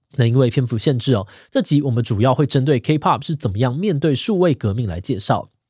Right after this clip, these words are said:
那因为这不仅仅呢是韩国音乐产业崛起的一大因素，也是许多分析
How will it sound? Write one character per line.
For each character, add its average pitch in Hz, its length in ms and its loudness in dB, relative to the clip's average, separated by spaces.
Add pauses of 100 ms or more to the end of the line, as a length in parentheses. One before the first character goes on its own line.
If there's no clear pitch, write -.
(240)
那 143 100 2
因 131 100 2
为 127 160 4
这 165 160 0
不 - 180 -4
仅 127 320 -4
仅 117 240 -2
呢 98 160 -4
是 165 140 0
韩 120 240 -2
国 113 240 0
音 180 140 -4
乐 196 120 4
产 104 220 -4
业 131 100 2
崛 101 160 -4
起 101 140 -6
的 87 100 -8
一 95 60 -6
大 107 160 -2
因 101 160 -4
素， 127 300 0 (240)
也 117 100 2
是 135 80 6
许 113 160 -2
多 110 140 0
分 156 200 0
析 151 360 0